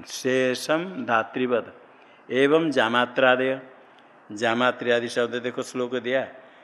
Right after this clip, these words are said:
पिता माता ननांदा च सव्येष्टि भातृयातर जामाता दुहिता देवा त्रीण त्रिजिभ्याम रहित्वा नव, ये त्रीण त्रिज प्रत्यांत है ये नहीं, अब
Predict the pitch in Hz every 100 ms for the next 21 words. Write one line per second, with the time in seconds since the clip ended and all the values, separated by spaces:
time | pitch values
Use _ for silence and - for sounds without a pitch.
0 | - - 117 135 127 123 120 127 120 113
1 | 120 127 127 127 127 - 151 113 - -
2 | - - - - - 120 110 131 131 -
3 | 117 104 110 - 123 120 120 117 139 147
4 | 143 107 - - - - - - 104 117
5 | 117 135 135 123 113 120 127 - 117 107
6 | 101 110 110 135 117 - - - - -
7 | - - - - _ - _ - 131 139
8 | 127 135 131 113 107 113 151 147 110 110
9 | - 117 113 131 151 120 95 98 110 110
10 | - 131 127 131 123 - 117 - 117 120
11 | 123 180 233 - - - - - 123 127
12 | 127 123 120 147 123 - 107